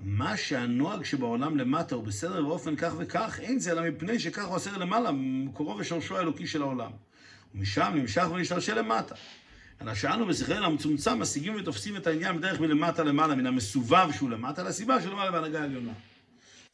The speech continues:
הדגשה מאוד חשובה שהרב אומר כאן. אנחנו מוצאים בהרבה דברים שהחז"ל באים ומדמים מלך בשר ודם למה שקורה למעלה כביכול אצל הקדוש ברוך הוא. דברים שקורים למטה שהם מעין ודוגמה למה שנמצא למעלה.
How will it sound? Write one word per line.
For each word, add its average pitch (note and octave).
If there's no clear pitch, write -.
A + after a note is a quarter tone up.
הדגשה D3
מאוד F3+
חשובה D#3+
שהרב C#3+
אומר C3
כאן. G2+
אנחנו D3+
מוצאים A#3
בהרבה G#3+
דברים F3+
שהחז"ל C#3
באים E3+
ומדמים D3+
מלך E3
בשר F3
ודם C4
למה G3+
שקורה F#3
למעלה E3
כביכול C3
אצל C3+
הקדוש B2+
ברוך G2
הוא. -
דברים D#3
שקורים D#3
למטה B3
שהם G#3
מעין A#3+
ודוגמה G3
למה G#3
שנמצא F3+
למעלה. C#3+